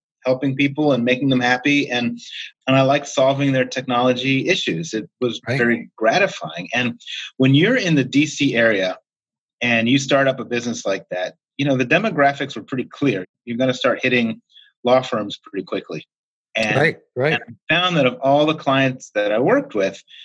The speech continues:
Speaker 1: uh, associations, definitely, but, but seriously, law firms were the ones that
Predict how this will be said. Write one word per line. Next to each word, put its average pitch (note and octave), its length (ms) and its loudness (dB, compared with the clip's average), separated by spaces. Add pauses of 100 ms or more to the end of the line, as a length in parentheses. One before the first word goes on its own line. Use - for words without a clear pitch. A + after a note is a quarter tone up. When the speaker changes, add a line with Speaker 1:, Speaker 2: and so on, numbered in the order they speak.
(380)
Speaker 1:
uh, F2+ 120 -2
associations, E3 840 0
definitely, F3 520 0
but, E3 220 -2 (360)
but C3 140 -4
seriously, F#3+ 460 0
law C#3 380 2
firms A2 440 -4
were A#2 140 -2
the A2 100 -4
ones C3 380 0
that G#2 180 0